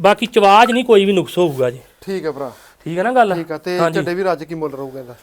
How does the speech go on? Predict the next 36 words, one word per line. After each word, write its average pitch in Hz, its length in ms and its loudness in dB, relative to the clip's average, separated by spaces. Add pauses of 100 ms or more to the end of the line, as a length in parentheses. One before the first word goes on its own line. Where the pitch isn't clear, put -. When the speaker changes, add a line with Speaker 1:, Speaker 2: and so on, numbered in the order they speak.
(440)
Speaker 1:
ਮੁੱਲ 254 240 4
ਵੀਰ 277 120 -2
ਜੀ 285 100 -4
ਮੈਂ 269 140 2
ਤੁਹਾਨੂੰ 269 200 4
ਦੱਸਦਾ 233 180 4
ਗੱਲ 247 240 2
ਵੀ 240 140 -2
ਪਿਛਲੀ 220 380 -4
ਵੀਡੀਓ 233 340 -2
'ਚ 240 100 -2
ਆਪਣੇ 214 360 2
ਨਾ 233 160 4
ਪਹੁੰਚ 233 460 2
ਹੋਈ 196 340 2
ਸੀ 214 100 -4
ਵੀਰ 170 300 -6
ਨਾਲ 151 120 -2
ਤਰਿਆਸੀ 147 520 -4
ਹਜ਼ਾਰ 143 260 0
ਦੀ। 117 140 -16 (300)
Speaker 2:
ਹੂੰ। 139 160 -18 (220)
Speaker 1:
ਤੇ 233 80 2
ਛੱਬੀ 196 360 0
ਸੌ 190 140 0
ਰੁਪਈਆ 180 320 0
ਗੱਡੀ 156 300 -2
ਵਾਲੇ 147 200 0
ਨੇ 143 80 -6
ਮੰਗਿਆ 139 400 -4
ਸੀ। 117 60 -10 (340)
Speaker 2:
ਵਾਹ। 151 160 -8 (400)
Speaker 1:
ਠੀਕ 156 180 -6
ਆ 233 80 2
ਜੀ? 202 60 -4 (220)
Speaker 2:
ਹੂੰ। 165 180 -18